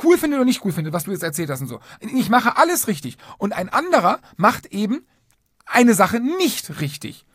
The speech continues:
Und das ist der einzige Unterschied. Und er ist besser als ich. Gar keine Frage. So, aber er macht halt eine, er hält sich nicht an die Regeln. Punkt. So, und das sind die Regeln. Ich, und dafür die Wahrscheinlichkeit, dass ich, wenn ich einmal die Möglichkeit auf drei, ja, auf jeden Fall, gar keine Frage.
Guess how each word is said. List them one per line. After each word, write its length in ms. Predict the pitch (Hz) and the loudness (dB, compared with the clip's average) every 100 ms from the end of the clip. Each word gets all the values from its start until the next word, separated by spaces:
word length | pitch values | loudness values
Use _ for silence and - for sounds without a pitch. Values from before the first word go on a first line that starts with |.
| _ _ _ _ _ | _ _ _ _ _
Und 140 | 202 | 0
das 140 | 254 277 | 2 2
ist 100 | 269 | 0
der 100 | 247 | 0
einzige 240 | 359 339 | -2 -4
Unterschied. 220 | 262 165 | -4 -2
Und 100 | 247 | 0
er 60 | 285 | 0
ist 80 | 269 | 0
besser 240 | 180 147 | -2 -2
als 120 | 127 | -6
ich. 180 | - _ _ _ | -12 _ _ _
Gar 140 | 196 | -4
keine 180 | 190 185 | -2 -6
Frage. 280 | 147 123 110 _ _ _ | -6 -10 -10 _ _ _
So, 240 | - 165 - - | -6 -6 -6 -10
aber 140 | 190 | -2
er 160 | 202 208 | 2 4
macht 220 | 240 - | 4 4
halt 140 | 277 190 | 2 4
eine, 200 | 226 262 - - | 0 -2 -8 -2
er 80 | 208 | 0
hält 140 | 196 | 0
sich 100 | 185 | 0
nicht 80 | 202 | 0
an 60 | 240 | 0
die 60 | |
Regeln. 300 | 302 381 202 | -2 0 -2
Punkt. 380 | - 381 254 - _ _ _ _ _ _ _ _ _ _ | 0 0 -2 -6 _ _ _ _ _ _ _ _ _ _
So, 140 | 233 | -2
und 200 | 196 147 _ _ _ _ _ _ _ | -2 -2 _ _ _ _ _ _ _
das 160 | 165 143 | -6 -4
sind 140 | 160 | -2
die 60 | 196 | -2
Regeln. 300 | 320 294 156 | 0 -2 -2
Ich, 120 | 170 - - | -6 -6 2
und 180 | 247 - - _ | 2 2 -8 _
dafür 420 | - 185 - 294 277 | -2 0 2 0 0
die 140 | 196 | -2
Wahrscheinlichkeit, 760 | 196 247 277 277 - 190 220 - - - | -2 0 0 0 0 0 -2 -6 -20 -2
dass 200 | - 185 | 0 0
ich, 280 | - 196 - | 0 -4 0
wenn 100 | 185 | -2
ich 100 | 175 | 2
einmal 200 | 208 233 | 4 6
die 60 | 208 | 6
Möglichkeit 320 | 220 - 190 | 6 4 0
auf 100 | 151 | 0
drei, 140 | 180 | -2
ja, 120 | 185 - | -2 -4
auf 120 | 117 | -8
jeden 120 | 110 | -12
Fall, 280 | - 135 - _ _ _ _ | -6 -8 -8 _ _ _ _
gar 120 | - | -14
keine 160 | - - | -14 -12
Frage. 340 | - - 151 | -8 -2 -2